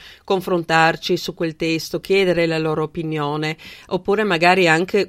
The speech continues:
può essere un articolo di giornale, per cui si instaura un dibattito, una discussione,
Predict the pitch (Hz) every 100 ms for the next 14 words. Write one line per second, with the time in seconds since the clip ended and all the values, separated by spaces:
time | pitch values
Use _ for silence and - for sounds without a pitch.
0 | - - 185 175 190 170 160 151 185 165
1 | 156 147 151 202 190 147 143 143 160 185
2 | 180 - - - 170 170 - 202 185 -
3 | 147 156 170 165 156 151 139 143 151 175
4 | 170 160 156 151 - 170 - 147 135 139
5 | 170